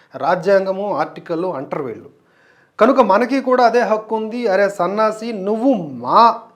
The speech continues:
హిందూ దేవీ దేవతల జోలికి, సంప్రదాయాల జోలికి రాకుండా, నీ ఆ పుస్తకంలో ఏముందో అది చెప్పుకోరా, లేదంటే తప్పకుండా నీకు కౌంటర్స్ పడతాయిరా అని చెప్పాల్సి వస్తుంది. ఎందుకంటే ఎంతసేపు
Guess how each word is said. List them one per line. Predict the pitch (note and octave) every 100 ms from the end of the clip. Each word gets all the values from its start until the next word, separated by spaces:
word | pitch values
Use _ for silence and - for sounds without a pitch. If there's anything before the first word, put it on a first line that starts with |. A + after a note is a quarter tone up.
| _
హిందూ | A3 B3+ C#4
దేవీ | A3 A3 G#3+ G3+
దేవతల | F3+ F3 E3+ E3 C3
జోలికి, | D3+ F#3 F3+ - - _ _ -
సంప్రదాయాల | F#3+ A3+ A3+ A3 G3+
జోలికి | F#3 F#3 D#3+
రాకుండా, | C3 E3 F#3 F#3 F3 F3 - - _
నీ | D#3 F#3+ B3+ B3+ - - _ -
ఆ | D3
పుస్తకంలో | - F#3+ B3+ B3 B3
ఏముందో | A3+ G#3 G3+ G3 F#3 G#3 G#3+ - -
అది | D#3 F#3+
చెప్పుకోరా, | E3+ F3+ F3+ F3 D#3 C3+ F#3+ A3+ _ _
లేదంటే | B2+ E3+ B3 A#3+ A3 B3 F#3+ F#3 F3+ -
తప్పకుండా | D#3 A#3 A#3 G#3+ G3+
నీకు | G3 F#3+ F3+ - -
కౌంటర్స్ | D#3+ F#3 F#3+ F3 -
పడతాయిరా | D3+ D3+ E3 D3 B2+ D3 - - _
అని | F3+ F3
చెప్పాల్సి | C#3 D3+ D3
వస్తుంది. | B2 - B2 C3
ఎందుకంటే | A3 C4 D#3+ - - _ _ _ _ _ _ _ C#3+
ఎంతసేపు | G3+ C4+ C#4 C4 F#3+ - G3+ C#4+ D4+ A#3+ E3+ D3